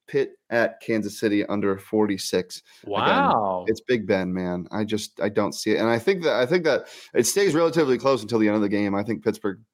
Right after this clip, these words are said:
Speaker 1: does put on a good defensive dis-, display. Um, so I'm taking that under forty-six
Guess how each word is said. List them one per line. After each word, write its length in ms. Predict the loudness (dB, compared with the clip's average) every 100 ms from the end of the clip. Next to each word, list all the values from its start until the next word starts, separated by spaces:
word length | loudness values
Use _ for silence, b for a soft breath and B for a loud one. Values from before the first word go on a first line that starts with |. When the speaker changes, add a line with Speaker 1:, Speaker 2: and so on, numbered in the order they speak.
| _ 0
Speaker 1:
does 220 | 0 0
put 120 | 0
on 120 | -2
a 40 | -2
good 120 | -6
defensive 340 | -6 -10 -12
dis-, 140 | -18 -14
display. 560 | -12 -6 0 4 2 0 b b b -6
Um, 340 | -4 -4 -8
so 120 | -4 -2
I'm 80 |
taking 220 | 0 0 0
that 80 |
under 240 | 0 0 -2
forty-six 760 | 0 -2 -2 0 0 0 -10